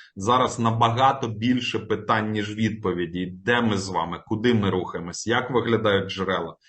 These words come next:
як виглядає процес забезпечення збереженості, як виглядає, ну от тепер додалось, дякуючи пані Оксані, нове питання, е, кібер чи електронні.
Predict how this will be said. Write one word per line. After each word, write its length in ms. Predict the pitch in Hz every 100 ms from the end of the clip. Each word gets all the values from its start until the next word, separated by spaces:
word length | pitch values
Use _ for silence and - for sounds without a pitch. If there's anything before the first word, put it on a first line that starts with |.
| _ -
як 280 | 120 123
виглядає 400 | 127 123 113 110
процес 400 | 104 104 98 101
забезпечення 680 | 98 95 92 - 95 - 95
збереженості, 840 | 90 95 92 85 85 78 78 - 78 - - -
як 320 | 101 135 127
виглядає, 500 | 117 117 113 113 110
ну 140 | 131
от 180 | 120 98
тепер 320 | 110 147 131
додалось, 440 | 117 117 117 107 98
дякуючи 560 | 110 107 104 95 107
пані 340 | 92 101 98 98
Оксані, 460 | 101 - 160 165
нове 260 | 113 104 107
питання, 720 | 104 - 123 127 104 95 95
е, 300 | 95 98 95
кібер 360 | 95 127 110 101
чи 480 | - 98 95 95 95
електронні. 580 | 98 95 - 92 87